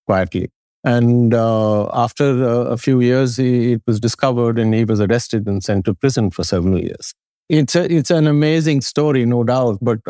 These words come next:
what really struck me was that, uh, you know, the consequences of doing something like that are so severe. It's not just on him, but his family, his children, his friends,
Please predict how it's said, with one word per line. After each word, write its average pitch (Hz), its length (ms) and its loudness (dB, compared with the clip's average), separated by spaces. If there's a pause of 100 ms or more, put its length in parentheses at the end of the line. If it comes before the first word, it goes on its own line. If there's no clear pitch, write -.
(100)
what 117 340 0
really 135 220 2
struck - 360 -4
me 123 180 0
was 117 260 -2
that, 117 180 -2 (460)
uh, 117 280 0
you 143 120 0
know, 127 80 2
the 113 180 -2
consequences 139 920 0
of 110 200 -2
doing 131 300 2
something 113 400 -2
like 104 220 0
that 120 260 0 (160)
are 110 120 -2
so - 340 -2
severe. 117 560 0
It's 92 200 -6
not 123 200 0 (100)
just 117 260 -2
on 107 200 -2
him, 127 360 0
but 110 200 0
his - 240 -4
family, 120 580 0
his 107 140 0
children, 117 540 0 (360)
his 120 140 0
friends, 120 500 -2